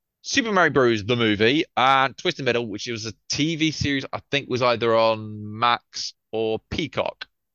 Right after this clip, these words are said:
Um, now, for me,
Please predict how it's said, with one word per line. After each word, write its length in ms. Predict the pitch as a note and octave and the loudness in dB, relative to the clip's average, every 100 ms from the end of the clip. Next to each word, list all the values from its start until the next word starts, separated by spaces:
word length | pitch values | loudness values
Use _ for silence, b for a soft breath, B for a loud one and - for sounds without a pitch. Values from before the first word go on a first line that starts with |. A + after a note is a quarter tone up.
| _ _ _ _ _ _ _ _ _ _ _ _ _ | _ _ _ _ _ _ _ _ _ _ _ _ _
Um, 680 | G2 A#2+ C3 C3+ C#3 C3+ C3+ _ _ _ - | 0 4 6 6 6 2 -8 _ _ _ -4
now, 220 | C#3 A#2 - _ _ _ _ _ _ _ _ _ _ _ _ - | 2 2 0 _ _ _ _ _ _ _ _ _ _ _ _ -12
for 120 | C3+ | -8
me, 440 | F3 D4 C#4 D4+ | -4 -4 -2 -6